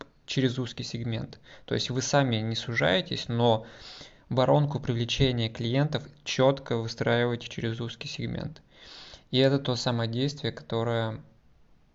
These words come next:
я считаю, одно из самых важных и одно из самых ключевых. И я буду с-, вам благодарен, если вы мне напишите, поделитесь, возможно, своей историей, или у вас есть какой-то опыт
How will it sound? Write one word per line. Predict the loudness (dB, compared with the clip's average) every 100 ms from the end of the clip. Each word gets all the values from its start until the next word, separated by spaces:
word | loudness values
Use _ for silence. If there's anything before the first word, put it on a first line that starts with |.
| _ -8
я | -2 -2
считаю, | -4 -4 -2 0 0
одно | 0 0 -2
из |
самых | -2 -4 -4 -2
важных | 0 0 -2 -6 -4
и |
одно | -2 -2 -6
из |
самых | -6 -8 -10
ключевых. | -12 -14 -8 -8 -8 -18 _ _ _ _ _ _ _ -20 -20 -20 -20 -20 -20 _ -4
И | 2
я | 2 4 4
буду | 4 4 2
с-, | 0
вам | 2 4 4
благодарен, | 2 2 0 2 0
если | -2 -2
вы | -2 -2
мне | -2
напишите, | -4 -4 -6 -6 -8 -6
поделитесь, | -4 -2 -4 -4 -8 -8
возможно, | -4 -4 -2
своей | -4 -2 0 0
историей, | -2 -4 -4 -2
или | -4 -4
у | -4
вас | -2 -4 -4
есть | -8 -8
какой-то | -6 -4 0 -2
опыт | -2 -8 -14